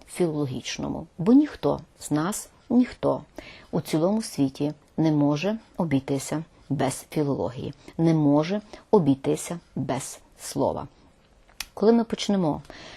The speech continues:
аналізувати тих дванадцять пунктів від Китаю,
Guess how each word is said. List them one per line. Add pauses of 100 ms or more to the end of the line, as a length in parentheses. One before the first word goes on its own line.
(100)
аналізувати (180)
тих
дванадцять
пунктів
від
Китаю,